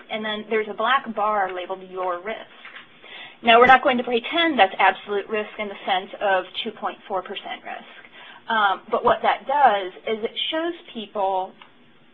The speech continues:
where they are and it also shows people, it provides a, a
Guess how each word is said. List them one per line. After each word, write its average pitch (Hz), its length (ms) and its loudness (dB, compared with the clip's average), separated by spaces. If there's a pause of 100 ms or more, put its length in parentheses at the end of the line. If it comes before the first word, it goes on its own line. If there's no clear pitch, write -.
(680)
where 233 380 2
they 277 200 0
are 170 380 0 (460)
and 214 560 -2 (1200)
it 233 160 0
also 262 380 2 (220)
shows 214 220 -2 (160)
people, 202 600 -4
it 214 100 -10 (120)
provides 202 380 2 (100)
a, 180 540 -6
a 185 100 -2